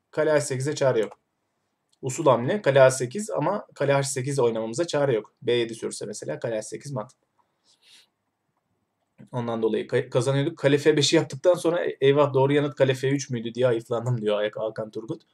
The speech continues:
Bir sonraki, bir önceki soru için herhalde. Evet. Ee, burada evet, burada çok yanılan oldu. At H dört. Herkes fil C bir dedi ama <laughs> fil C bir'e at boştu arkadaşlar.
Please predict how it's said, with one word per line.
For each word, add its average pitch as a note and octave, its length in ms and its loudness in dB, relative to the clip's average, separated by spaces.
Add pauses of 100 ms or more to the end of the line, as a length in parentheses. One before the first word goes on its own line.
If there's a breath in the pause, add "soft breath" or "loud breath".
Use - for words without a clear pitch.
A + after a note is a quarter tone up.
(460)
Bir A#2+ 60 -10
sonraki, G#2+ 360 -6 (200)
bir A#2 140 2
önceki G#2 260 -2
soru G#2+ 180 -4
için G#2+ 220 -12
herhalde. G#2 420 -6
Evet. A2+ 200 -2 (1000)
Ee, A#2+ 280 -2 (160)
burada F#3 340 8
evet, C#3+ 360 6
burada D3+ 260 2
çok A#2+ 240 -4
yanılan A2+ 320 0
oldu. A#2+ 400 -2 (120)
At - 180 -2
H C3 200 2
dört. - 460 -2
Herkes C3 400 -2
fil C#3 160 -4
C C3+ 160 0
bir D3 120 -2
dedi B2 200 2
ama E3 120 0
<laughs> - 40 -6
fil C3 180 -6
C C#3 180 4
bir'e D3+ 140 2
at C3 220 2
boştu G#2+ 260 -2
arkadaşlar. G#2+ 540 -6